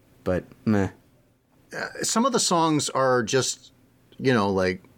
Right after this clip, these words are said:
Speaker 2: th-, they're just songs that come up. And some of them are supposed to be sung by the characters, but
Speaker 1: Yeah.
Speaker 2: inconsistently shown for them singing,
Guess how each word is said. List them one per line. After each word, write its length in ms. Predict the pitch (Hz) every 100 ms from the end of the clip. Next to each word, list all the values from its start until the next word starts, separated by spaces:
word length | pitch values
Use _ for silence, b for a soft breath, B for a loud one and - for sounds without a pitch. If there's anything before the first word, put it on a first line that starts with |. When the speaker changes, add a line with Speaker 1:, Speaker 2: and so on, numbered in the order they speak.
| _ _ _ _ _ -
Speaker 2:
th-, 100 | 135 196
they're 260 | 160 135 147
just 280 | 147 139
songs 320 | - 143 143 127
that 80 | 123
come 100 | 120
up. 120 | 104
And 80 | 123
some 160 | 233 302
of 60 |
them 180 | 240 165
are 120 | 127
supposed 400 | 127 - 139 156 -
to 40 |
be 80 | 135
sung 280 | - 131 120
by 100 | 107
the 80 | 92
characters, 640 | 110 113 143 202 220 - b b b b -
but 360 | 120 135 135 -
Speaker 1:
Yeah. 220 | 104 98 - _ _ _ - -
Speaker 2:
inconsistently 920 | 190 220 208 175 - 180 - 156 156
shown 440 | 120 - 139 135 117
for 120 | 127
them 160 | 107 107
singing, 640 | - - 170 113 73 82